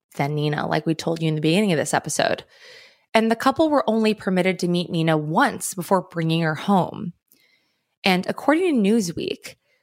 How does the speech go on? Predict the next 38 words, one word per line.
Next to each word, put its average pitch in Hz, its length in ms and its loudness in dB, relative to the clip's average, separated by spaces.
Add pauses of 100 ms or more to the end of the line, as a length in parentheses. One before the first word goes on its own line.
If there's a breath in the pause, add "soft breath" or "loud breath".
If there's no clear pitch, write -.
(120)
when 208 120 2
they 202 100 4
went 214 220 2
to 269 80 -2
collect 226 500 0
her, - 480 -2
Russian 180 320 0
authorities 185 500 0
made 160 220 0
them 165 140 0
sign 156 280 -4
paperwork - 800 0 (540 soft breath)
that 196 220 2
suggested 214 680 0
that 226 140 -2
the 214 80 2
couple 196 340 -2
had 170 160 0
spent 196 480 -2 (380)
way 202 340 2
more 214 400 4
pre-adoption 165 800 0
contact 170 640 0
and 160 160 -4
time 254 260 2
with 190 160 -2
Nina 151 400 -2 (380 soft breath)
than 185 180 2
they 180 140 4
had 175 100 2
actually 170 520 0
truly 151 500 -2
done. 156 580 -2 (720 soft breath)
So 269 460 2 (760)
this 294 260 2
is 277 100 0
kinda 190 340 0
odd, 180 540 2